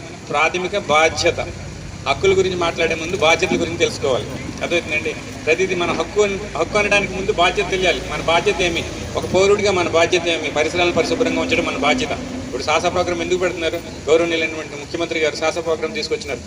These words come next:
మనం ఎక్కడ ఉంటున్నామో అక్కడ నీట్‌గా ఉండే మన బాధ్యతలు ఫస్ట్ అండి. బాధ్యతలు కానీ మనం గమనిస్తే కనుక హక్కులు ఆటోమేటిక్‌గా వస్తాయి. దాని గురించి మనం ఏం పోరాడక్కర్లేదు. ఒక తల్లిదండ్రులు మనం చూసుకోవాల్సిన మన బాధ్యత అనుకుంటే కనుక తండ్రి ఆస్తిని అడగడానికి హక్కు ఆటోమేటిక్‌గా వస్తుందండి.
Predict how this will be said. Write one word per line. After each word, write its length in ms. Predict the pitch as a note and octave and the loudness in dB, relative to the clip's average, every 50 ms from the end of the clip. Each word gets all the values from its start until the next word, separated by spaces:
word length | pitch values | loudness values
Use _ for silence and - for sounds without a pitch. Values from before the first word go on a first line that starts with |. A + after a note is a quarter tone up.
| - - - - | -14 -14 -10 -8
మనం 140 | C3 D3 D3+ | -4 -4 -4
ఎక్కడ 180 | - G3 G3 | -2 -2 -2
ఉంటున్నామో 260 | G3+ G3+ F#3 F#3+ G3+ | -2 -2 -2 -2 -2
అక్కడ 140 | F#3+ F3+ F3+ | -2 -2 -2
నీట్‌గా 300 | D#3+ E3 F3 F3 F3+ F#3 | -2 -2 -2 0 -2 -4
ఉండే 220 | F3+ F3 F3+ F3 - F3 | -2 -4 -4 -6 -6 -6
మన 140 | D#3 E3 E3 | -6 -6 -2
బాధ్యతలు 440 | - E3 F3 F3+ G3+ G3+ G3 G3+ | 2 2 2 4 2 0 0 -2
ఫస్ట్ 240 | F3+ F#3 F3 - F#3+ | -2 -4 -4 -2 -2
అండి. 200 | F3+ D3+ C#3 C#3 - - - - - - - - - - - - - - - | -2 -2 -2 -6 -8 -10 -14 -14 -14 -12 -12 -12 -10 -10 -10 -10 -10 -2 2
బాధ్యతలు 380 | C#3+ E3 F3 G3 G3+ G3 G3+ | 2 2 4 4 2 4 4
కానీ 120 | G3 F#3+ F#3 | 2 2 2
మనం 240 | F3+ E3+ D#3+ D#3 | 2 0 2 2
గమనిస్తే 320 | E3+ F3+ G3 G3 - G3 F#3 | 2 4 4 2 2 4 2
కనుక 160 | F3 F3 E3+ | 2 4 2
హక్కులు 220 | E3+ E3 G3 G3 | 2 2 4 4
ఆటోమేటిక్‌గా 400 | F3+ F3 F#3 F3+ F3 F3+ E3+ E3+ | 4 4 4 2 2 2 4 2
వస్తాయి. 180 | D#3+ D#3+ D#3+ C#3+ | 2 2 0 -2
దాని 120 | D3+ D#3 | -2 -2
గురించి 180 | D#3+ E3 E3+ E3+ | -2 -2 -2 -2
మనం 120 | E3 D#3 | -2 -2
ఏం 80 | D#3+ E3+ | -2 -2
పోరాడక్కర్లేదు. 640 | - D3 D#3 E3 E3+ E3+ E3 E3 E3 D#3+ C#3+ C3+ A#2+ | 0 2 2 4 4 2 0 0 0 0 0 0 -4
ఒక 200 | G#2+ - A#2+ - | -8 -8 -4 -2
తల్లిదండ్రులు 360 | D3 E3 F3 F#3 F3 F3+ F3 | -2 0 0 0 0 2 0
మనం 200 | E3+ E3+ D#3 - E3 - - D#3 | 0 -2 -4 -6 -10 -10 -8 -8
చూసుకోవాల్సిన 400 | D#3 - F3 F3 E3 D#3+ E3 D#3+ | -6 0 2 2 2 2 -2 -6
మన 100 | D3+ C#3+ | -6 -2
బాధ్యత 340 | C#3+ C#3+ D#3+ D#3+ F3+ F#3 F3 | 2 4 4 4 4 4 2
అనుకుంటే 340 | E3+ D3+ D3 D3+ C#3+ D3+ C#3+ | 2 -2 -4 -4 -2 -2 -2
కనుక 340 | D#3+ D#3+ D#3+ G3+ F#3+ F#3 - - - - - - - - | -2 -4 -2 -2 -2 -2 -2 -6 -14 -14 -14 -14 -4 -2
తండ్రి 260 | F3+ F#3+ G3+ G#3 A3 | 0 0 4 4 6
ఆస్తిని 320 | G#3 G3+ G3 G3 G3+ G3+ G3 | 6 6 4 2 0 0 0
అడగడానికి 420 | F#3+ G3 G3 G3+ G3+ G3 G3 G3+ | 0 2 2 2 0 2 2 0
హక్కు 340 | G#3 G3 - C4 - - A3 | 0 0 0 -2 0 2 2
ఆటోమేటిక్‌గా 440 | F#3+ F#3+ G#3 G#3+ A3 G#3 A3+ A3 G#3+ | 2 4 4 2 2 2 4 4 4
వస్తుందండి. 400 | G3 - F3 E3+ D3 C3+ C3 | 0 0 -4 -4 -2 -2 -4